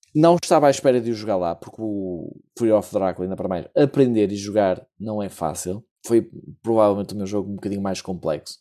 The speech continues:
que, que eu aprendi, eu e a Ana. Então o que é que aconteceu? Nós marcamos com o Nuno,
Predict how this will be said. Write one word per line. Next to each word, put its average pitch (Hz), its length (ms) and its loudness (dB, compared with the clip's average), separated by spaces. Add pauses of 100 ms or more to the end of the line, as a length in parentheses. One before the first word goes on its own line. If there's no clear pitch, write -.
(260)
que, 98 560 -4
que 104 100 -6
eu 98 120 2
aprendi, 90 460 -4
eu 87 140 0
e 87 140 0
a 76 100 -2
Ana. 78 240 -8
Então 120 240 0
o 127 40 0
que 135 80 4
é 123 40 8
que 104 80 -4
aconteceu? 87 380 -8
Nós 87 220 -6
marcamos 95 360 -4
com 110 160 0
o 120 40 2
Nuno, 139 280 0